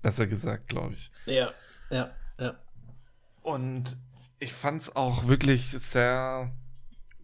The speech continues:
Speaker 1: gut, wie der Dämon Teufel, ähm, quasi das, äh, mit, mit den Sch-, Personen agiert hat und wie sie das umgesetzt haben, dass sie im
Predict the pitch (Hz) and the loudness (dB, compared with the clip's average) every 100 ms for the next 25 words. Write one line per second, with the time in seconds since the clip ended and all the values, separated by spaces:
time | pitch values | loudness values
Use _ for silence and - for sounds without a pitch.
0 | - - - - 127 135 147 - - 120 | -18 -18 -18 -8 -4 -2 -2 -4 -4 0
1 | 127 123 120 120 117 117 110 110 113 113 | 2 2 2 0 0 0 2 2 0 -2
2 | 110 120 123 120 120 110 113 117 117 123 | 0 2 4 2 2 2 2 2 2 2
3 | 117 113 - - - - - - 117 110 | 2 0 -4 -12 -16 -16 -14 -4 2 4
4 | 110 107 107 - 117 107 110 110 - - | 4 2 -2 -2 2 2 2 0 -2 -8
5 | - 82 - - - - 123 127 123 120 | -10 -12 -14 -16 -12 0 2 4 2 4
6 | 123 117 117 113 - - - - - - | 2 4 2 -2 -6 -10 -16 -18 -18 -20
7 | _ _ _ - 117 127 120 120 117 - | _ _ _ 0 2 6 4 4 0 -2
8 | 123 107 107 123 127 113 107 - - 113 | 0 2 6 6 6 4 2 0 -4 -2
9 | 110 110 120 113 - 123 110 113 - 110 | 0 0 0 0 2 4 4 2 -2 0
10 | 104 110 110 117 113 | 0 2 0 0 -2